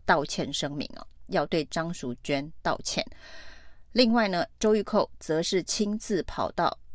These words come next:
北检，要等张淑娟当面道歉。因为张淑娟不愿意跟周玉蔻碰面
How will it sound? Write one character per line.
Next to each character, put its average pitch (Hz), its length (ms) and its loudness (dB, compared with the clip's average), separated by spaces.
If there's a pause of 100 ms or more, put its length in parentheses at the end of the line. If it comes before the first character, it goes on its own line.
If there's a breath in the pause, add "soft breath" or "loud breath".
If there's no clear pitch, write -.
(120)
北 143 160 2
检， - 220 -2 (300)
要 151 220 2 (120)
等 135 120 2 (200)
张 175 220 0
淑 113 200 -4
娟 143 260 0 (180)
当 165 220 0
面 160 280 -4
道 - 220 -2
歉。 - 180 -4 (800 loud breath)
因 254 100 2
为 294 100 10
张 285 160 8
淑 233 140 4
娟 233 260 6
不 202 120 0
愿 220 200 6
意 202 240 2
跟 190 400 4 (120)
周 196 200 8
玉 180 60 4
蔻 175 220 2
碰 170 240 2
面 156 200 -2